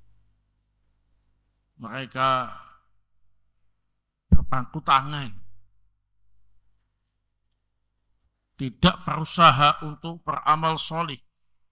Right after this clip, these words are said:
dengan alasan kita ini seperti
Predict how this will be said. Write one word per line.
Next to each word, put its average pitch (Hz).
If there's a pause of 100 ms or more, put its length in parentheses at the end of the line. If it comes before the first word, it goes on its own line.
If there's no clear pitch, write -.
(680)
dengan 139
alasan 131 (1200)
kita 131
ini 131 (2250)
seperti 143